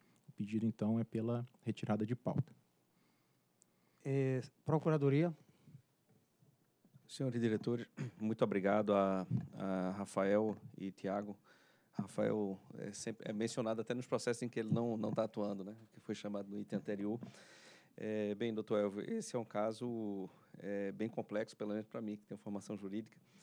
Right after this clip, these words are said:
Speaker 3: mas, é, apesar da Procuradoria não ter emitido parecer,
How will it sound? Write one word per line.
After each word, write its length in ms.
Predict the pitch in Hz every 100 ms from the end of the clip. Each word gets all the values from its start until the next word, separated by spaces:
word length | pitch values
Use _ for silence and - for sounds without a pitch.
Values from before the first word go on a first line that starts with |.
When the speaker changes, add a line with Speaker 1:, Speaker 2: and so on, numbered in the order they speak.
| - _ _
Speaker 3:
mas, 520 | 98 104 104 104 104 104
é, 840 | 107 107 104 101 98 92 85 78
apesar 320 | - - 104 110
da 100 | 110
Procuradoria 520 | - 101 101 98 98
não 180 | 104 107
ter 140 | 104
emitido 340 | 104 98 101
parecer, 500 | 104 92 - 107 104